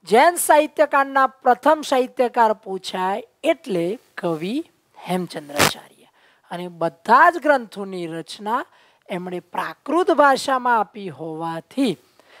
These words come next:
ગુજરાતી સાહિત્યમાં તેમની ગણના થતી નથી. માટે ગુજરાતી સાહિત્યના પ્રથમ સાહિત્યકાર એટલે નરસિંહ મહેતા આવશે.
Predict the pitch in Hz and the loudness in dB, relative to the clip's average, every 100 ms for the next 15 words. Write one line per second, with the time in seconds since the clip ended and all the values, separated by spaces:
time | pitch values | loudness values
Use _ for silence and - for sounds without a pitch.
0 | _ 214 170 165 220 233 220 - 175 165 | _ -8 -6 0 0 0 -10 -8 -10 -10
1 | - 190 175 185 - 170 165 185 196 165 | -12 -12 -10 -12 -10 -10 -8 -6 -4 -4
2 | 165 165 175 - 147 - 160 147 170 320 | -2 -2 -4 -6 -12 -10 -10 -4 2 2
3 | - 196 - _ _ _ 185 185 180 202 | 0 -8 -10 _ _ _ 0 0 0 -8
4 | 170 160 180 247 269 262 - 196 185 - | -8 -4 2 2 0 -12 -10 -8 -10 -12
5 | 175 170 - 196 - 262 311 - 185 175 | -12 -12 -12 -14 -10 -10 -10 -10 -10 -10
6 | 196 - 214 220 - - 311 - 196 175 | -12 -10 -8 -10 -10 -2 -4 -2 -4 -2
7 | 277 _ _ _ _ - 190 170 - 185 | -2 _ _ _ _ -4 -2 -2 -4 -12
8 | 160 180 - - - - - _ | -14 -16 -18 -18 -18 -18 -20 _